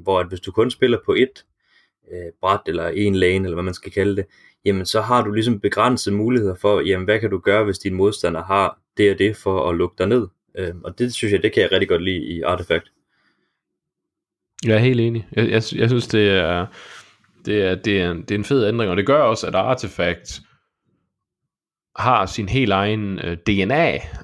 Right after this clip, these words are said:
Speaker 2: Øh, det er jo ellers, altså, der er jo en vrimmel af digitale kortspil efterhånden. Altså, det startede jo med Hearthstone, og så eksploderede det ellers.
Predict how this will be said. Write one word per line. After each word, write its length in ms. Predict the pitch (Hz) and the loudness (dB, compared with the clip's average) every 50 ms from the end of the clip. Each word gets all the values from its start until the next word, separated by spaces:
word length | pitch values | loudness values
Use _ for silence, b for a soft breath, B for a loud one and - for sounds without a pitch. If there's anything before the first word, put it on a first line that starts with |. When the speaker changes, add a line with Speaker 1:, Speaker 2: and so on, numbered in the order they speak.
| - | -10
Speaker 2:
Øh, 160 | - 90 80 82 | -8 -6 -6 -4
det 120 | 85 - | -2 0
er 60 | 104 | 2
jo 100 | 104 110 | 4 4
ellers, 240 | 127 135 123 101 - | 4 4 4 2 2
altså, 280 | 82 90 90 107 92 85 B B B B B B B B B B B - - _ - | 0 0 2 0 0 -2 B B B B B B B B B B B -20 -20 _ 0
der 80 | 107 | 2
er 80 | 104 110 | 2 4
jo 100 | 113 113 | 4 2
en 80 | 110 107 | 0 -2
vrimmel 560 | 107 117 - - 143 170 165 123 90 71 - - _ _ _ _ - | -4 -8 -4 -2 0 0 2 0 -2 -4 -6 -12 _ _ _ _ -4
af 160 | 95 95 87 | -4 -2 -2
digitale 520 | 101 98 95 101 90 120 120 110 101 92 | -2 -2 -4 -2 0 0 0 0 0 -2
kortspil 540 | 90 - 104 95 101 101 - - - 85 85 | -2 0 0 0 0 -2 -2 -2 -2 0 0
efterhånden. 480 | 85 85 - 92 85 95 92 87 82 78 | 0 -2 -2 -4 -4 -2 -4 -4 -6 -8
Altså, 120 | 78 - - | -10 -6 -6
det 80 | 107 | -4
startede 380 | - - 120 127 147 156 135 107 | 0 2 4 4 4 4 4 4
jo 60 | 92 | 4
med 100 | 90 95 | 4 2
Hearthstone, 640 | 104 107 107 120 - - - - - 87 92 92 92 | 2 2 2 0 0 -4 -6 -4 -2 -2 0 -2 -2
og 60 | 92 | -2
så 100 | - 110 | 0 0
eksploderede 600 | 107 101 - - - 101 92 117 117 98 82 80 | 0 0 -2 -2 -2 0 2 2 2 2 2 2
det 120 | 87 90 | 2 2
ellers. 320 | 90 82 82 82 - - | 2 2 0 -2 -4 -6